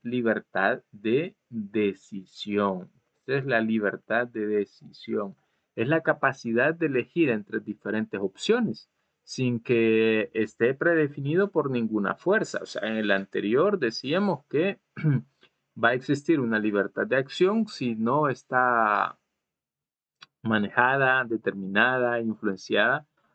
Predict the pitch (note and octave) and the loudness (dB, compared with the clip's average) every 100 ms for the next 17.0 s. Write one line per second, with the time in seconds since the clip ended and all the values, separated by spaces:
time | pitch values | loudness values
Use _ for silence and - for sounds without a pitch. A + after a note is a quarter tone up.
0 | _ D#3 E3+ D3+ A#2+ G#2 A2 - - A2+ | _ 2 2 2 -2 -4 -10 -10 -2 0
1 | G#2 G2 - - A#2 G2+ F#2 - - G#2 | 0 -2 -8 -2 0 0 -2 -8 -8 -4
2 | C#3 G#2+ - _ _ _ _ - - _ | -2 -4 -10 _ _ _ _ -18 -18 _
3 | G2 G2 A#2 A#2+ F#2+ F#2 - _ - G2+ | -12 -2 -2 -2 -4 -8 -10 _ -10 -10
4 | - - G#2+ G2 F#2+ - _ _ _ _ | -8 -6 -4 -4 -8 -20 _ _ _ _
5 | _ _ - A2+ C#3+ C#3 A#2+ - A#2 A2+ | _ _ -10 -4 0 0 -2 -4 0 0
6 | A2+ - C#3 C#3 A#2 - E3 A#2 A2 A2 | 0 -4 -2 0 0 -4 -6 -4 -4 -4
7 | G#2 G2+ A2+ C3+ C#3 A#2 A2+ B2+ G#2+ G2+ | 0 0 -2 -6 -4 -4 -4 -4 -2 0
8 | F#2+ - F#2 A2+ A2 A#2+ C3 C#3 - F3+ | -2 -2 -6 0 0 2 0 -2 -4 0
9 | D#3+ C#3+ F#3 _ _ _ _ _ _ _ | 0 0 -6 _ _ _ _ _ _ _
10 | _ _ _ _ _ _ - - B2 A#2 | _ _ _ _ _ _ -6 2 4 4
11 | A2+ B2 B2 C3 C#3+ D3 C3+ A#2+ - A2 | 2 2 2 4 4 4 4 2 0 0
12 | G#2+ G#2+ D#3+ F#3+ A#2 A2+ C3+ C3+ D3+ D#3 | 2 2 2 2 2 0 -2 -6 -4 -2
13 | A#2 - E3+ F#3+ D#3 - A2+ A2 - D#3+ | -2 0 2 2 0 -6 -8 -4 -2 0
14 | C#3 C#3+ F#3 G3 C3+ A2+ A2 - _ F3 | -2 -2 0 0 2 2 2 -2 _ 0
15 | D3+ D3 D#3+ - B2+ A2 G#2 - A2+ G#2 | 0 -2 -6 -8 -8 -10 -12 -6 -4 -4
16 | - A2+ A2 G#2 F2+ - - - G#2+ G#2+ | -8 -6 -6 -6 -12 -14 -12 -2 -2 -2